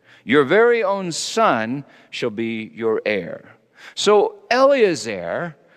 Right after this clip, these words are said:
loses all that belongs to Abraham because God informs Abraham that his seed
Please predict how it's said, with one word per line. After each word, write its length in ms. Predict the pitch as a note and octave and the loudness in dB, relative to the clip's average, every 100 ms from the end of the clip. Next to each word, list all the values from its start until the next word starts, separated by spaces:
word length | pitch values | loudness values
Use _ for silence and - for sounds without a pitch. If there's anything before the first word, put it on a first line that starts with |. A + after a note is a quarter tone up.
| _ _ | _ _
loses 540 | - G3 A3+ F3+ F3+ D3+ | 0 2 2 -2 -4 -4
all 540 | E3 G#3 A#3+ B3 A3+ | -2 2 4 2 2
that 200 | F#3 F3 | -2 -2
belongs 760 | D#3+ D#3+ E3 F3 E3+ D#3 - - | -4 -4 -4 -6 -8 -8 -10 -8
to 260 | - - | -6 -2
Abraham 500 | D#3 F3 C3 A2+ A#2 | 0 -2 -4 -6 -4
because 280 | C3+ C3+ C#3 | -6 -6 -4
God 240 | C#3 E3+ F3+ | 0 2 0
informs 440 | F3 D#3+ D#3 C#3 | -4 -6 -6 -4
Abraham 540 | F3 F#3+ D#3 D3 D3+ | -2 -2 -2 -6 -4
that 200 | C#3+ D3+ | -2 -2
his 220 | C#3+ D#3 C#3+ | -4 -8 -6
seed 520 | C4 C#4+ G#3 G2 | -6 -2 -2 -4